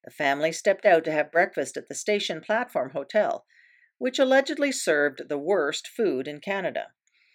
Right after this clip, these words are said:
The sleeping car was then attached to a mixed train and rolled into Canoe Lake Station about ten A M.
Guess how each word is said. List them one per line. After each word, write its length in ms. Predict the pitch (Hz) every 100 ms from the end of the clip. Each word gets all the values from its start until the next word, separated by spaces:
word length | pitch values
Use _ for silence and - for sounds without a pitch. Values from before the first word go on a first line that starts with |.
| _ _ _ _
The 80 | -
sleeping 420 | - 165 165 180
car 320 | 170 185 170 170
was 160 | 175
then 200 | 175 180
attached 520 | 214 220 180 147 -
to 100 | -
a 80 | 160
mixed 480 | 165 277 339 - -
train 380 | - 131 113 131
and 200 | 165 160
rolled 320 | 180 202 208
into 160 | 214 220
Canoe 300 | 226 220 226
Lake 240 | 170 156
Station 460 | - 180 123 120 117
about 280 | 123 131
ten 200 | - 143
A 160 | 127 127
M. 220 | 160 -